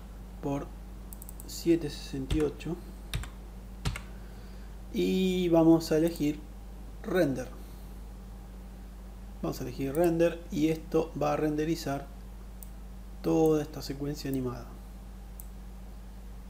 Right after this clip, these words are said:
¿Ok? Ejecutando estas tareas que habíamos visto antes. Primero busca la cámara, le aplica el efecto, agrega el campo de estrellas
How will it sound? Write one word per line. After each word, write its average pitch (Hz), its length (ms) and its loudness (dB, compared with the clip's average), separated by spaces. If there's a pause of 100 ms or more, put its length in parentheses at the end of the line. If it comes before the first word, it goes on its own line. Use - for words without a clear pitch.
(1080)
¿Ok? - 100 0 (2000)
Ejecutando 160 880 8
estas 165 380 2
tareas 160 400 4
que 147 100 -4
habíamos 139 340 0
visto 160 280 2
antes. - 540 0 (760)
Primero 151 420 8
busca 147 240 4
la 170 120 6
cámara, 196 540 8 (460)
le 143 100 4
aplica 143 340 0
el 143 80 4
efecto, 190 680 4 (680)
agrega 160 400 8
el 139 100 0
campo 151 300 4
de 165 80 8
estrellas 185 600 4